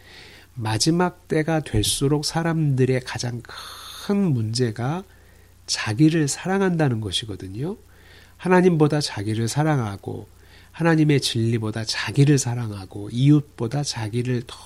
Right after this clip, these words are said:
사랑하기 때문에 모든 문제들이 생기는 거라고 설명을 하고 있고, 말세에는 그런 일들이 더 심각해진다라고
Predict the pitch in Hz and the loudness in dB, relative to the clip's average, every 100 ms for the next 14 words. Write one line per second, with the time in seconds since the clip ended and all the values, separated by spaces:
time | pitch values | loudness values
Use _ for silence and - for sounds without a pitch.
0 | - - - 160 165 147 127 127 117 113 | -14 -6 0 2 2 2 0 -4 -6 -4
1 | 123 170 185 - - - - - 131 143 | -2 -2 -6 -12 -20 -20 -20 -4 2 4
2 | 156 160 165 170 165 113 110 120 117 110 | 6 8 8 6 6 2 0 0 -2 -4
3 | 104 147 151 139 110 101 98 95 104 101 | -4 -2 0 -2 -4 -8 -12 -12 -12 -12
4 | 110 - 160 143 117 113 139 139 101 - | -10 -4 0 0 0 -4 -2 -2 -2 -6
5 | 104 98 95 101 147 131 120 110 117 120 | -12 -10 -8 -4 0 2 0 -2 -2 -2
6 | 120 110 107 107 160 190 - - - - | 0 -2 -4 -2 -2 -2 -10 -20 -20 -20
7 | - - - 113 117 113 - - 190 190 | -20 -18 -10 -6 -4 -2 -2 -2 0 2
8 | 185 - 147 - 110 107 110 104 98 110 | 0 0 -4 -2 -4 -6 -6 -8 -10 -8
9 | 110 110 | -6 -8